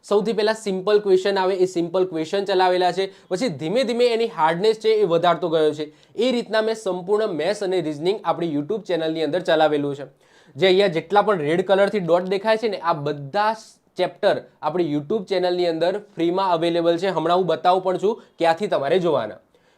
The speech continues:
કોડિંગ, ડીકોડિંગ, લોહીના સંબંધો, ઉંમર અને ઊંચાઈ.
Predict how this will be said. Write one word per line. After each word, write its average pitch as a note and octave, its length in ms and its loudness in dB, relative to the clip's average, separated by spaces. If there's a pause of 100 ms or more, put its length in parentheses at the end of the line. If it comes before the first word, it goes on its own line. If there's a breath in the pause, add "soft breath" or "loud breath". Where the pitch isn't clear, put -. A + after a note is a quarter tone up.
કોડિંગ, F#3+ 340 2
ડીકોડિંગ, F#3+ 500 0 (100)
લોહીના E3 380 0
સંબંધો, F3+ 560 -2 (200)
ઉંમર F3+ 340 2
અને F3+ 300 -4
ઊંચાઈ. D#3 400 -4